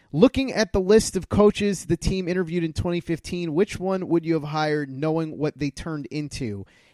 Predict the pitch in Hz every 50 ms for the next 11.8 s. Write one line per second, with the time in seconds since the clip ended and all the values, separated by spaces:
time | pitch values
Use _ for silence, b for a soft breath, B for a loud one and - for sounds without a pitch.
0 | b b 170 185 220 214 - 233 226 220 208 190 196 190 185 180 180 175 151 -
1 | - 175 175 180 185 185 - - - 175 165 160 160 156 156 151 - - 170 175
2 | 175 175 165 - - 170 165 156 151 160 156 147 123 - 170 170 175 147 160 160
3 | 151 147 151 147 147 147 143 135 - - 175 170 170 165 - - 147 143 147 147
4 | 139 - - b b b b b - - - 185 170 156 151 147 135 127 _ -
5 | 185 185 185 180 180 180 170 - - b b b b b b 170 185 196 202 202
6 | - - 202 180 170 170 170 151 - - - 220 226 220 208 214 208 208 190 -
7 | - - 175 170 165 165 156 - - b b b b 147 156 156 156 - - -
8 | 156 185 170 175 170 - - - b b b b 139 - 170 151 139 110 - -
9 | - 175 175 165 170 170 - - 147 120 - 160 143 143 139 131 147 160 160 160
10 | 147 147 151 147 143 143 135 b b b _ - 143 202 226 - - - 214 214
11 | 202 - 208 175 160 165 160 139 156 - - - 175 165 160 160